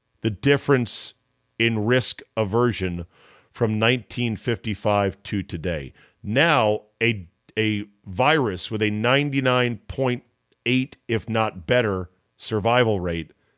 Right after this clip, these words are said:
is still enough to make people like the doctor I mentioned briefly a little bit a while ago say that meeting while vaccinated with another maskless, vaccinated friend for a drink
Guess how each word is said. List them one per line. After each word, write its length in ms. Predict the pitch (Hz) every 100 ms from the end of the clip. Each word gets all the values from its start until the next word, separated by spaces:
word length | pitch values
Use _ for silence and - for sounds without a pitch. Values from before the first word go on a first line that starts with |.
| _
is 140 | 110 107
still 340 | - 135 127
enough 360 | 120 107 101 - - _ -
to 100 | 110
make 280 | 117 123 -
people 320 | 113 110 101
like 200 | 101 98
the 80 | 98
doctor 480 | 120 123 - 90
I 60 | 95
mentioned 400 | 104 101 95 90
briefly 500 | 107 104 101 98 90 _ _ _ _ -
a 80 | 104
little 200 | 123 110
bit 260 | 104 92 - _ -
a 60 | 104
while 260 | 143 175
ago 400 | 110 90 78 87 _ _ _
say 260 | - 131 127
that 200 | 117 101
meeting 500 | 110 147 170 170 175 -
while 260 | 107 143 180
vaccinated 640 | 185 165 - 131 104 98
with 120 | 98
another 300 | 95 107 165
maskless, 800 | 151 143 156 - - 147 143 - _ 82
vaccinated 840 | 78 80 127 139 - 139 135 127
friend 380 | - 123 110 104
for 160 | 113
a 60 | 139
drink 560 | 156 240 247 175 -